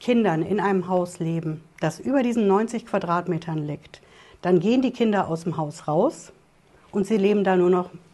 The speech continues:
mit ihrem Partner drin. Dann ist dieses Haus zu groß.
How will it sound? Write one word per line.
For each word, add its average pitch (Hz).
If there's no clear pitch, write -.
mit 190
ihrem 180
Partner 156
drin. 143
Dann 160
ist 240
dieses 170
Haus 165
zu 175
groß. -